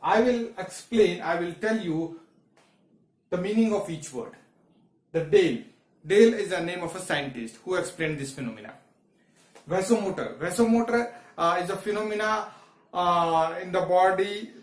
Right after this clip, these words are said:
through which there is a constriction of blood vessels. Constriction of blood vessel leading to increased total peripheral resistance and increase in the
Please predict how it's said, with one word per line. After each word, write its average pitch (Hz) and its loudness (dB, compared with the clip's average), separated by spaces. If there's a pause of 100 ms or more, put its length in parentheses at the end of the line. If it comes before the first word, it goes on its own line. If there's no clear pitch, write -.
through 190 -2
which 214 -6
there 196 2
is 185 -6
a 185 -4
constriction 220 -2
of 208 -6
blood 151 -2
vessels. 131 -10 (240)
Constriction 185 -4
of 170 -6
blood 147 -6
vessel 202 -4 (220)
leading 185 -2
to 226 -2
increased 208 -2 (200)
total 180 -2
peripheral 170 -2
resistance 156 -4 (380)
and 208 2
increase 175 -6
in 175 -6
the 269 -2